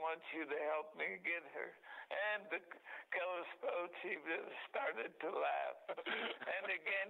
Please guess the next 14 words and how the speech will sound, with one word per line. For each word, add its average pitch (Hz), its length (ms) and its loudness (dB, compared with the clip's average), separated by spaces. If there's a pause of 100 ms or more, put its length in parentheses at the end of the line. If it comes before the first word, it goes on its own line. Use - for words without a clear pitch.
he 180 140 0
was 165 160 0 (100)
chased 170 380 0
out 269 160 -2
of 202 160 -4
camp, 165 500 2 (220)
and, 143 180 -8 (480)
and 139 140 -2
he 170 100 2
was 170 220 0
ashamed, 160 840 2 (880)
but - 180 2
he 156 220 -2 (240)
still 202 340 4